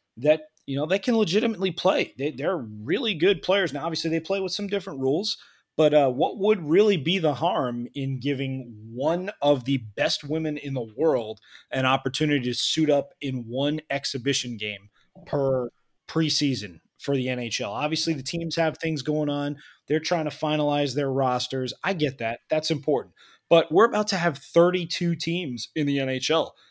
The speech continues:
Why is it not possible that every year one team could put one of the best female athletes in the world to play this game and throw them into an exhibition game and give them that same exposure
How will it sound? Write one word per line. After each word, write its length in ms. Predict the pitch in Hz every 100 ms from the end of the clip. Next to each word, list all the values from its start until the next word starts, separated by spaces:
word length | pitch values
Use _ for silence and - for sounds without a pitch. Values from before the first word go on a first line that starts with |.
| _ -
Why 600 | 110 131 156 190 202 190
is 200 | 175 143
it 120 | 151 123
not 400 | 123 139 160 -
possible 680 | 170 185 - 123 113 107 -
that 220 | 135 139
every 300 | 151 160 151 143
year 380 | 170 151 117 104
one 480 | 110 123 160 180 170
team 400 | 165 139 101 - _ -
could 200 | - 139
put 160 | 156 -
one 540 | 120 117 156 208 180 156
of 140 | 147 120
the 80 |
best 280 | 123 143 135
female 440 | - 139 135 131 -
athletes 600 | 127 135 - 131 - - -
in 80 | 131
the 60 |
world 380 | 107 139 143 117
to 60 | 120
play 220 | - 139
this 160 | 123 -
game 380 | 156 127 107 - _ _ -
and 180 | 147 135
throw 220 | 156 156
them 220 | 185 139
into 240 | 147 147
an 80 | 131
exhibition 580 | 123 - 117 117 - 110
game 320 | 104 110 127 - _ -
and 180 | 151 123
give 140 | 175
them 140 | 196
that 160 | 185 175
same 240 | - 180
exposure 640 | 175 - 180 185 151 139